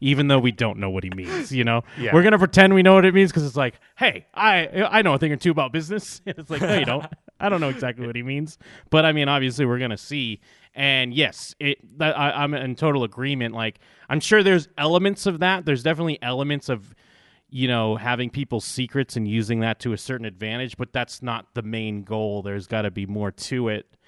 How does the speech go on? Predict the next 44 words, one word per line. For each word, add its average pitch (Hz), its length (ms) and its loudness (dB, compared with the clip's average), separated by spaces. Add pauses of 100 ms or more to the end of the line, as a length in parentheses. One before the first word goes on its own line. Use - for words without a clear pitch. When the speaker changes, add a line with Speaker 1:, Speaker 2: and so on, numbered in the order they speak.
(480)
Speaker 1:
Uh, 95 560 -14
and 107 260 -6
I 104 80 -4
guess 120 240 -4
we'll 120 100 2
find 120 340 0
out 127 180 6
when 113 140 2
we 113 120 -4
see, 110 540 -4 (560)
um, 101 640 -10
a 101 120 -8
hundred 123 340 0
and 107 100 -4
twenty-year-old, 107 920 0
uh, 95 380 -4 (120)
Delos 113 540 2
man 101 420 -2 (300)
and 113 200 -2
how 113 140 0
he's 110 140 -2
still 131 280 0
alive 110 440 0
through 107 240 -2
a - 20 -2
host 107 480 0
or 98 140 0
whatever 98 380 -2
'cause 98 180 -6
his 90 140 -10
consciousness 104 640 -8
has 95 140 -12
been 92 180 -8
downloaded 98 460 -6
to 95 60 -8
one 98 120 -6
of 98 60 -4
those 92 140 -6
little 101 260 -2
white 98 420 -4
brains. 101 720 -8 (460)
Uh, 117 300 0
but 143 160 4
also, 160 460 6